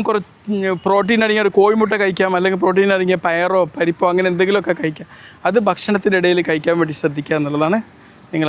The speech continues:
അടുത്തതായി എടുക്കേണ്ട ഒരു ചലഞ്ച് എന്ന്. പി സി ഒ എസ് ചലഞ്ചിൻ്റെ ഏഴാം ദിവസത്തിൽ എനിക്ക് പറയാനുള്ളത്, നിങ്ങൾ കണ്ണാടിൻ്റെ മുമ്പിൽ നോക്കുമ്പം നിങ്ങൾ സ്വയം ഒന്ന് പറയാം, ഈ പി സി ഒ എസ് എൻ്റെ ശരീരത്തിൽ ഒരുപാട് പ്രശ്നങ്ങൾ ഉണ്ടാക്കിയിട്ടുണ്ടെങ്കിലും ഞാൻ ഇതിലും മേലെയാണ്, ഇതിനെ തൂർത്തെറിയാൻ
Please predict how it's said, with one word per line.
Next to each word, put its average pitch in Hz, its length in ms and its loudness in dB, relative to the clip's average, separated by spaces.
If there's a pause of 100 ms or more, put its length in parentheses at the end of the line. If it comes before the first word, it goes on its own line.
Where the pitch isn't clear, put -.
അടുത്തതായി 151 400 0
എടുക്കേണ്ട 143 340 -2
ഒരു 143 120 -8
ചലഞ്ച് 135 360 -4
എന്ന്. 123 100 -12 (160)
പി 294 100 2 (140)
സി 302 120 4 (160)
ഒ 262 40 0 (140)
എസ് - 160 -6 (400)
ചലഞ്ചിൻ്റെ 226 580 2 (600)
ഏഴാം 240 320 2 (100)
ദിവസത്തിൽ 214 420 2
എനിക്ക് 190 200 0
പറയാനുള്ളത്, 175 360 2
നിങ്ങൾ 175 140 2 (100)
കണ്ണാടിൻ്റെ 220 560 0
മുമ്പിൽ 185 320 0
നോക്കുമ്പം 165 400 -2 (600)
നിങ്ങൾ 190 180 2 (140)
സ്വയം 214 340 2
ഒന്ന് 196 220 2
പറയാം, 160 320 -2 (880)
ഈ - 20 4 (160)
പി 277 120 2 (140)
സി 294 180 2
ഒ - 80 6
എസ് 269 120 0
എൻ്റെ 254 220 2
ശരീരത്തിൽ 247 400 4
ഒരുപാട് 247 320 2 (100)
പ്രശ്നങ്ങൾ 247 400 0
ഉണ്ടാക്കിയിട്ടുണ്ടെങ്കിലും 214 720 0 (420)
ഞാൻ 208 160 2 (120)
ഇതിലും 247 260 2 (100)
മേലെയാണ്, 247 680 2
ഇതിനെ 233 180 2 (180)
തൂർത്തെറിയാൻ 254 560 4